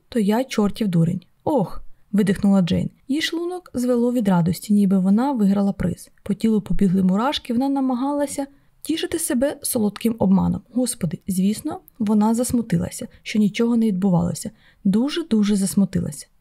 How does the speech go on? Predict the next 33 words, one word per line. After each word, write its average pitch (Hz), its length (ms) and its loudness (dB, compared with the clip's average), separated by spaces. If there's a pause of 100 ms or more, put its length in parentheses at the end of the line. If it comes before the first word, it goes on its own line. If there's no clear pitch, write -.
(100)
Справді, 240 600 -2 (300)
саме 247 360 0
це 254 260 0
він? 370 160 -6 (340)
Але 330 220 -2
Том 415 300 -2
же 311 120 -2
її 277 120 -2
цілував 269 480 -2
однією 277 340 -2
рукою, 254 340 0
торкаючись 208 680 -2
її 190 80 4
обличчя, 233 460 0 (180)
а 247 140 0
другою 247 400 0
забираючи 262 600 0
в 254 40 2
неї 240 280 2
з - 80 -8
колін 233 360 0
бутерброди 208 640 0 (180)
та 320 120 -2
відкладаючи 277 720 -2
його 214 240 2
на 202 120 4
лавку. - 340 -2 (320)
Виявляється, 359 600 -2
той 359 200 -4
маленький 330 480 -2
пагін 277 580 -4 (180)
не 269 140 2
розтоптали, 254 800 -2